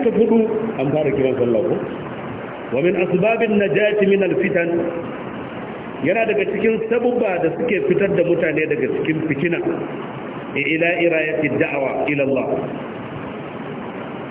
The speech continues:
Dole ya zamanto cewa kiran mutane zuwa ga Allah, zuwa ga addinin Allah, zuwa shiryar da su ga rayuwar manzon Allah da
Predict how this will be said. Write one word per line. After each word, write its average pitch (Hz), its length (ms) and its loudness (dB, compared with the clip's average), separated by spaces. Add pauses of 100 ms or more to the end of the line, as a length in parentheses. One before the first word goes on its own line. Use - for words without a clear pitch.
(120)
Dole 160 240 4
ya 143 80 4
zamanto 139 420 4 (100)
cewa 131 380 2 (1500)
kiran 208 240 2
mutane 165 580 2
zuwa 156 200 4
ga 123 140 2
Allah, 135 320 -2 (680)
zuwa 175 260 4
ga - 160 2
addinin 151 560 4
Allah, 135 300 2 (840)
zuwa 214 180 6
shiryar 185 460 4
da 175 80 6
su 165 220 4
ga 143 120 4
rayuwar 147 380 4
manzon 139 460 2
Allah 135 240 0 (680)
da 165 80 2